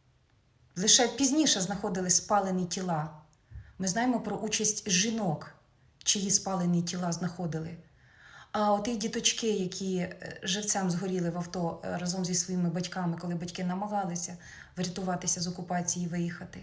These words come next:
Ми часто замислюємося над останніми секундами їхнього життя.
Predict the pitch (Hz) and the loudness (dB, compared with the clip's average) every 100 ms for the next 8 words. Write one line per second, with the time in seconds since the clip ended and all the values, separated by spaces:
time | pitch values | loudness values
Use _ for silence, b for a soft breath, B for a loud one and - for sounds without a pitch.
0 | 180 B B B B - 190 247 247 220 | -18 B B B B -4 0 2 2 0
1 | 185 190 185 185 180 175 180 175 175 - | 0 0 0 0 0 0 2 0 0 0
2 | - 196 185 180 175 - - 180 175 175 | 0 0 0 2 2 0 0 2 4 4
3 | 170 170 180 175 175 175 175 | 2 -2 -4 -4 -4 -6 -8